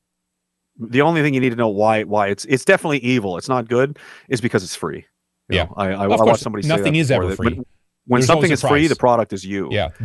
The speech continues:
Speaker 2: there's
Speaker 1: this
Speaker 2: always
Speaker 1: is
Speaker 2: a
Speaker 1: something
Speaker 2: price.
Speaker 1: that, like, clearly there's a market for, it's a billion dollar industry,
Speaker 2: Yeah.
Speaker 1: pro-, you know, there's a lot of people. So why is it free?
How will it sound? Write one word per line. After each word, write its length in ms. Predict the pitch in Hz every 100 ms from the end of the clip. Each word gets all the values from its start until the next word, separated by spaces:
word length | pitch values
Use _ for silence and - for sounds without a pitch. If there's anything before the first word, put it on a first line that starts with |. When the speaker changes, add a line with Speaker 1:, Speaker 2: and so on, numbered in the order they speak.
| 110 -
Speaker 2:
there's 160 | 123
Speaker 1:
this 120 | 156 202
Speaker 2:
always 60 |
Speaker 1:
is 60 | 139
Speaker 2:
a 20 |
Speaker 1:
something 340 | 160 156 151 135
Speaker 2:
price. 100 | 123 -
Speaker 1:
that, 60 |
like, 260 | 120 110 -
clearly 320 | - 165 160 135
there's 160 | 117
a 60 | 110
market 360 | 135 139 -
for, 360 | - 135 131 127
it's 100 | 117
a 40 | 104
billion 320 | 120 113 107
dollar 300 | 104 104 127
industry, 600 | 151 127 135 131 127 123
Speaker 2:
Yeah. 120 | 101
Speaker 1:
pro-, 140 | 131 131
you 100 | 123
know, 140 | 110
there's 140 | 110 113
a 40 |
lot 200 | 117 123
of 60 | 120
people. 180 | 139 - - -
So 140 | 147
why 200 | 131 147
is 100 | 147
it 60 | 135
free? 360 | - 175 196